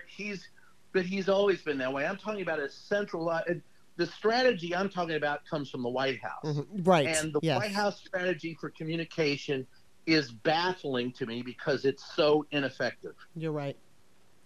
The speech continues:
Speaker 2: Yeah, I know. That's really, it's like, ugh.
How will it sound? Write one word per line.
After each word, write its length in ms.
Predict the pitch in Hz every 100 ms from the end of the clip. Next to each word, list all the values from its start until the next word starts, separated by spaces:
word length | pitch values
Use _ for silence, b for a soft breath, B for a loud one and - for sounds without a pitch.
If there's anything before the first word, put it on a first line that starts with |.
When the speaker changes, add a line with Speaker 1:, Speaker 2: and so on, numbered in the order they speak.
| b b b b b b -
Speaker 2:
Yeah, 420 | 285 294 285 277
I 160 | 254 247
know. 300 | 233 220 214
That's 280 | 220 -
really, 320 | 226 233 226 214
it's 220 | 196 -
like, 280 | 208 180 - - - -
ugh. 180 | 196 214